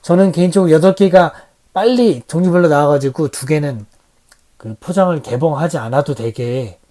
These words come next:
좀 저를 해줬으면 좋겠어요. 그래서 두 개는 어차피 중복이니까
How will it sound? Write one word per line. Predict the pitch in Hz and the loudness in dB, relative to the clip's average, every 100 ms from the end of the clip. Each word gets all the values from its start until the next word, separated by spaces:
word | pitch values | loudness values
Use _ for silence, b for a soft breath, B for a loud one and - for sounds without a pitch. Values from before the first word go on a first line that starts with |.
| _ _ _ _ _ _ - - | _ _ _ _ _ _ -20 -14
좀 | 143 | -10
저를 | 135 135 | -6 -2
해줬으면 | 170 180 - 151 | -2 -2 -6 -10
좋겠어요. | 117 131 - 104 | -8 -10 -10 -12
그래서 | 127 120 117 B B B B | -10 -10 -12 B B B B
두 | 156 | 2
개는 | 180 165 | 2 2
어차피 | 160 - | -2 -6
중복이니까 | - 156 175 156 123 107 160 190 | -4 -2 -2 -2 -6 -6 -4 -4